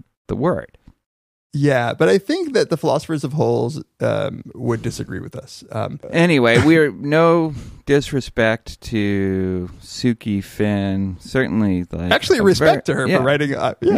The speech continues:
Speaker 1: Yeah, but a kind of an entertaining article, although emphatic disagreement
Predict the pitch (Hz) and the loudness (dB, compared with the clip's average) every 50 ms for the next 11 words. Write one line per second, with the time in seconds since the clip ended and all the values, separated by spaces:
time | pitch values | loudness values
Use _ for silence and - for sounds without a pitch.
0 | - 98 95 90 101 110 123 117 90 110 120 - - 131 127 127 127 117 113 113 | 2 2 2 0 2 2 2 4 4 2 0 2 2 2 4 4 4 4 4 4
1 | 117 120 - 117 - 127 117 107 107 104 95 95 98 107 110 113 107 98 - 90 | 4 4 2 2 0 2 2 2 2 2 2 0 2 2 2 2 2 0 -2 -4
2 | 87 87 82 - - - 90 101 92 90 95 92 90 87 92 98 - _ - - | -6 -4 -6 -6 -4 -2 -2 -2 0 -2 -2 -2 -2 -4 -6 -6 -10 _ -20 -20
3 | - _ _ _ - - 113 113 - - 196 170 147 147 139 123 - - - 127 | -20 _ _ _ -2 -2 -2 -2 2 2 4 4 6 6 4 4 2 2 2 2
4 | 117 - - 110 98 98 104 104 104 101 98 92 85 76 - | 2 2 0 -2 2 2 4 4 4 4 4 2 0 -2 -8